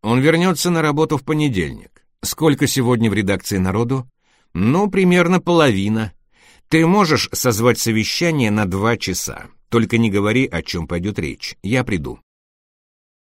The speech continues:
Перед Микаэлем в конференц-зале сидели шесть человек.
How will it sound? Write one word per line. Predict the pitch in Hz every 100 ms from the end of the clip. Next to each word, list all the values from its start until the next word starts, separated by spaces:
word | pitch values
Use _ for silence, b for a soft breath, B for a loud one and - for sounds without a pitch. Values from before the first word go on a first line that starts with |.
| _
Перед | 151 180 165
Микаэлем | 196 202 208 226 214
в | 170
конференц-зале | 175 143 165 165 156 104 135 190 202 -
сидели | - 135 117 143 151 151
шесть | - - 98 95 - -
человек. | - 95 82 69 - - -